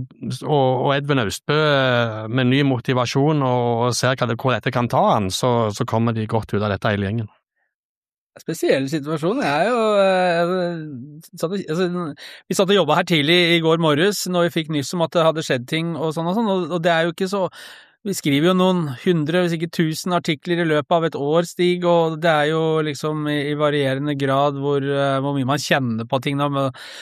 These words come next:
Speaker 2: det kan være rundt, eh, et, et seriegull som, som, som er følelser for alle. Du blir liksom, eh, litt sånn preget på et eller annet vis, alle sammen.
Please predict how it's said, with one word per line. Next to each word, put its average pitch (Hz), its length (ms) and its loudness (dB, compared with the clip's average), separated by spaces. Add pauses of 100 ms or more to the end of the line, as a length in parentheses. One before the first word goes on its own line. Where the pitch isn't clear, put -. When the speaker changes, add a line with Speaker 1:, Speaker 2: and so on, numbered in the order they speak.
(140)
Speaker 2:
det 156 160 0
kan 165 80 2
være 147 300 4
rundt, 139 200 -4
eh, 139 300 2
et, 135 160 -8
et 131 160 -6
seriegull 170 500 4
som, 170 240 2
som, 151 240 0
som 170 140 2
er 151 100 2
følelser 139 460 0
for 170 100 2
alle. 165 320 4
Du 165 140 0
blir 151 240 0
liksom, 147 400 -6
eh, 135 640 -2 (240)
litt 143 160 -4
sånn 135 100 -8
preget 139 600 2
på 156 160 2
et 131 160 0
eller 135 160 -2
annet 139 80 -4
vis, 147 160 -4
alle 127 180 -4
sammen. 165 380 0